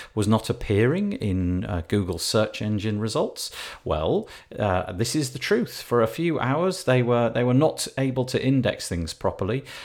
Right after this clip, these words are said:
and, uh, I, I suppose in a way this is the whole point of Google, to be able to index things immediately, and, um, and so that happened this week.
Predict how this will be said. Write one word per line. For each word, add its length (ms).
and, 360
uh, 280
I, 140
I 20
suppose 440
in 180
a 60
way 180
this 220
is 100
the 80
whole 240
point 360
of 60
Google, 300
to 100
be 80
able 140
to 160
index 340
things 280
immediately, 840
and, 320
um, 320
and 100
so 160
that 180
happened 340
this 200
week. 120